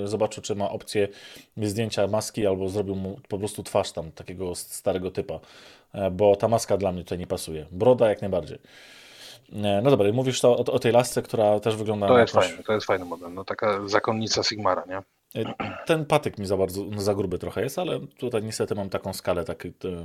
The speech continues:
Speaker 1: tak to wygląda w, w, w, w, czterdzie-, w tym, w Games Workshopowych modelach, nie?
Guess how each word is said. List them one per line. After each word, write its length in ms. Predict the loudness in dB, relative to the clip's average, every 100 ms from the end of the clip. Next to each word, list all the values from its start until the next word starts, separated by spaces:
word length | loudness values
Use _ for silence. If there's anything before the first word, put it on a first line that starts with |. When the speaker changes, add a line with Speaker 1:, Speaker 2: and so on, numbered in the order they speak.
| -12 -20 _ _
Speaker 1:
tak 140 | -8
to 100 | -6
wygląda 320 | -4 -2 -4 -6
w, 60 |
w, 280 | -10 -20 -18 -16
w, 400 | -14 -12 -12 -14
w, 80 |
czterdzie-, 380 | -12 -10 -6 -8
w 40 | -8
tym, 220 | -10 -10
w 100 | -12
Games 240 | -10 -8
Workshopowych 540 | -8 -10 -10 -10 -8 -10
modelach, 360 | -8 -8 -10
nie? 100 | -12